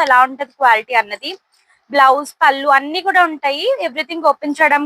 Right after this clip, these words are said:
కుదరదు కాబట్టి ఏదైనా నచ్చితే స్క్రీన్ షాట్ పెట్టి ఆర్డర్ ప్లేస్ చేసుకోండి.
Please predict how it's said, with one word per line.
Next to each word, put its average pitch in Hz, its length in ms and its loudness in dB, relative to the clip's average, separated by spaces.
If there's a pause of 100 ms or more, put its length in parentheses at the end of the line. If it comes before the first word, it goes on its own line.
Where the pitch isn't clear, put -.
కుదరదు 269 360 -4
కాబట్టి 254 380 0
ఏదైనా 285 360 0
నచ్చితే 370 380 -2
స్క్రీన్ 311 320 -6
షాట్ 294 180 -4
పెట్టి 294 220 -4
ఆర్డర్ 302 240 0
ప్లేస్ 269 260 -4
చేసుకోండి. 247 500 -6